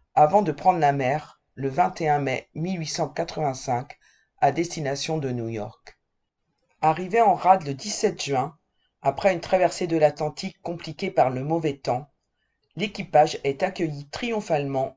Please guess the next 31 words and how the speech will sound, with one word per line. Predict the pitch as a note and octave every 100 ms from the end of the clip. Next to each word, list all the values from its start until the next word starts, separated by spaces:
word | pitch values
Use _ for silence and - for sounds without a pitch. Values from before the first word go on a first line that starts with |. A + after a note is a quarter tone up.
| _
deux | B2+ G3
jours | G#3 G#3+ -
plus | C#3
tard | - B2+ B2+ D3+ _ _ _ _
à | C#3+
Baldos | C#3 F#3+ F3+ F#3+ G3 -
Island | E3 D3+ C3+ C3 D#3+ - _ _ _ _ _ _
pour | D#3
livrer | F3 F3+ E3+ G#3
sa | -
précieuse | - E3+ D#3 F3+ D#3+ C#3
cargaison. | - C#3 C3 A#2 A2+ A#2 _ _ _ _ _ _ _ _ _ -
Désarmé | F3 D#3+ E3 E3+ G3+ G#3+
à | E3
Rochefort | E3+ E3+ - F#3+ G3 -
en | C#3+
mille | E3+ G3
neuf | G3+
cent | - E3
quatre | - C3+ D#3+ - _ _ _ _ -
et | D3+
rayé | F#3 F#3+ A3+
des | G3
listes | F3+ G3 -
de | D#3
la | D#3 D#3
marine | D#3 D#3+ F#3 F3+ -
sept | - G3 F#3+
ans | A3
plus | - D3+
tard | B2 A2+ C#3+ -